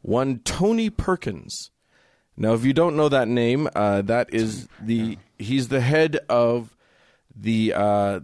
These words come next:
the Family Research Council, which is a group that I believe has been, uh,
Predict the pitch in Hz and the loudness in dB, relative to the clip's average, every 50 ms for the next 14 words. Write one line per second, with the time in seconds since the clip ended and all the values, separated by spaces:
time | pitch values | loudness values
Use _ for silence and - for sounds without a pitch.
0 | - 101 107 104 101 101 101 98 - - - 139 147 151 156 151 151 143 131 113 | -8 -4 -2 -2 0 0 -2 -4 -6 -4 -2 0 0 2 2 2 0 0 0 0
1 | 110 127 135 135 - - 165 160 - - - - 160 156 160 - - 208 208 254 | 0 0 0 0 -2 -2 -2 -2 -4 -6 -4 -4 -4 -2 -2 -2 -2 -4 -4 -4
2 | 240 - _ _ _ _ _ _ _ _ _ _ _ - - 110 107 - - - | -8 -14 _ _ _ _ _ _ _ _ _ _ _ -4 -2 -2 -2 -4 -6 -6
3 | - 98 107 107 101 - - - 92 104 101 95 - 110 110 - - - 104 98 | -2 0 0 0 0 -2 -6 -4 -4 -4 -2 -2 -2 -2 -2 -4 -4 -4 -4 -4
4 | 92 - - - - 101 95 98 107 110 127 156 233 269 240 226 180 143 139 - | -4 -4 -6 -6 -6 -6 -4 -2 -2 0 0 0 0 0 0 0 0 -2 -2 0
5 | 143 135 131 131 131 - - - 110 113 110 110 110 | 0 0 2 0 -2 -4 -4 -2 0 0 0 0 -2